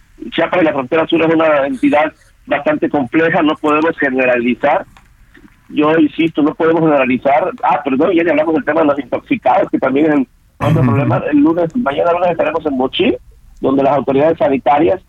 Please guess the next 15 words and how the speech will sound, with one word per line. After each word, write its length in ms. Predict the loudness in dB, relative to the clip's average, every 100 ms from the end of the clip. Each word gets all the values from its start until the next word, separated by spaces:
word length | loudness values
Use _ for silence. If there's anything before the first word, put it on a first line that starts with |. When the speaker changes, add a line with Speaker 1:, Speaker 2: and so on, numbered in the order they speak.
| -20 _ -8
Speaker 1:
van 240 | -2 2
a 180 | 2 2
desplegar 420 | 0 -2 0 0 0
una 140 | 0
campaña 680 | -2 -4 -2 0 2 0 -2 _ _ -8
de, 540 | -2 0 2 2 2 2 0
eh, 640 | -4 -10 -8 -8 -8 -8 -6
de 160 | -4
sa-, 200 | -2 0 0
de 140 | -2
salud 400 | 0 2 2 0 _ _ _
en 100 | -8
jóvenes 420 | -4 -2 0 0 0
y 40 |
adolescentes 720 | 0 0 0 -2 -2 0 -2